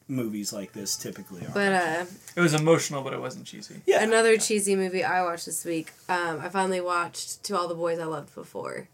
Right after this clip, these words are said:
Speaker 3: Uh, I
Speaker 2: on
Speaker 3: heard that was
Speaker 2: Netflix.
Speaker 3: good.
Speaker 2: It's cute.
Speaker 3: Yeah.
Speaker 2: I like it.
Speaker 1: I'll, I'll have to give that one a
Speaker 2: Uh-huh.
Speaker 1: watch.
Speaker 2: I like it. The one dude, what's his name? Noah?
Speaker 1: Noah Centineo,
Speaker 2: Yeah,
Speaker 1: the horny
Speaker 2: he's
Speaker 1: Twitter dude.
Speaker 2: Uh-huh.
Speaker 1: Yeah.
Speaker 2: Yeah.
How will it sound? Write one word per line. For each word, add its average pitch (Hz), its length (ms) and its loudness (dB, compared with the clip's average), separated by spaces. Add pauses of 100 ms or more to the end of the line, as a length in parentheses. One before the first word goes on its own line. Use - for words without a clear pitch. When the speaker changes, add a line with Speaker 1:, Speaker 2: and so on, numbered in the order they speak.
(240)
Speaker 3:
Uh, - 40 0
I 180 160 6
Speaker 2:
on 196 40 6
Speaker 3:
heard 180 140 4
that 165 120 0
was 165 120 0
Speaker 2:
Netflix. 143 160 -2
Speaker 3:
good. 151 240 -2 (100)
Speaker 2:
It's 349 220 4
cute. 208 520 2
Speaker 3:
Yeah. 143 300 -2
Speaker 2:
I 208 60 4
like 190 260 0
it. - 240 -6 (840)
Speaker 1:
I'll, 160 300 6
I'll 156 140 6
have 180 200 6
to 143 80 -6
give 127 200 -2
that 110 180 -2
one 113 140 -8
a 104 60 -4
Speaker 2:
Uh-huh. 185 280 0
Speaker 1:
watch. 165 280 -6
Speaker 2:
I 190 120 -2
like 170 220 -4
it. - 220 -10 (160)
The 180 540 -2
one 180 240 -6
dude, 165 260 -8
what's 170 140 -12
his 185 140 -10
name? 185 300 -10 (640)
Noah? 180 420 -2
Speaker 1:
Noah 156 680 8 (100)
Centineo, 131 760 -2
Speaker 2:
Yeah, 180 80 -2
Speaker 1:
the - 80 -2
horny 139 240 0
Speaker 2:
he's 123 100 -4
Speaker 1:
Twitter 120 240 -6
dude. 95 300 -12
Speaker 2:
Uh-huh. 170 280 -8 (300)
Speaker 1:
Yeah. 143 280 -2
Speaker 2:
Yeah. 165 220 -6